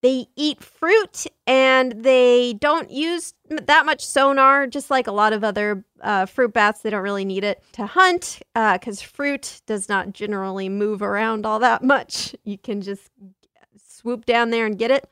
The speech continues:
But still, the males have this impressively large and chonky nose. It looks like someone glued a boombox to their faces. I want you guys to go and appreciate the hammerhead bat, like, right now. I have a picture of it.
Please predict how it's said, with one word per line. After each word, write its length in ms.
But 160
still, 560
the 80
males 500
have 260
this 160
impressively 760
large 420
and 160
chonky 540
nose. 640
It 200
looks 340
like 200
someone 440
glued 360
a 80
boombox 840
to 200
their 160
faces. 560
I 140
want 160
you 80
guys 280
to 280
go 240
and 100
appreciate 800
the 80
hammerhead 440
bat, 360
like, 200
right 360
now. 320
I 80
have 100
a 60
picture 340
of 140
it. 200